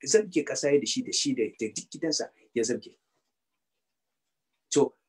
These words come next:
irin wannan, uh, shine bambancin, uh, wanda yake tsayawa kan rusu da wanda yake tsayawa akan, uh, uh, yake ka-, ƙetarawa zuwa,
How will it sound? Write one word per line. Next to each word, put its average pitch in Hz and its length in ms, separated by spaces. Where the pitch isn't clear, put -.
irin 175 260
wannan, 147 400
uh, 107 300
shine 143 300
bambancin, 139 600
uh, 107 360
wanda 135 320
yake 131 160
tsayawa 131 280
kan 123 140
rusu 110 420
da 110 80
wanda 127 140
yake 127 100
tsayawa 123 420
akan, 127 440
uh, 92 460
uh, 104 300
yake 131 260
ka-, - 160
ƙetarawa 143 540
zuwa, 127 320